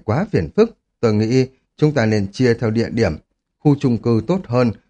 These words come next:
có năm đến sáu người chen nhau trong một căn hộ một phòng. Những người kia thì ở góc phố tránh gió, ở băng ghế công viên hoặc quán rượu, trại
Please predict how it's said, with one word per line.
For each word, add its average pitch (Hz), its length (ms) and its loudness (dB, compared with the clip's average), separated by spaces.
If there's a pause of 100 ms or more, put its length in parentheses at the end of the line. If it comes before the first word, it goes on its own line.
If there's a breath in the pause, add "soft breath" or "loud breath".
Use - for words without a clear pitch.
có 196 100 0
năm 196 340 4
đến 160 160 2
sáu 147 260 -2
người 165 360 0
chen 113 240 -2
nhau 110 140 0
trong 113 180 -2
một 87 220 -6
căn 107 160 -2
hộ 110 220 -2
một 104 280 -2
phòng. 107 240 0 (460)
Những 226 180 4
người 151 260 2
kia 196 300 2
thì 123 100 -2
ở 82 140 -2
góc 180 340 -4
phố 113 220 0
tránh 123 200 -2
gió, 107 320 0 (320 soft breath)
ở 135 100 2
băng 185 200 2
ghế 151 240 2
công 120 200 0
viên 117 300 0 (140)
hoặc 135 220 -2
quán 147 260 -2
rượu, 127 240 0 (180)
trại 117 220 -4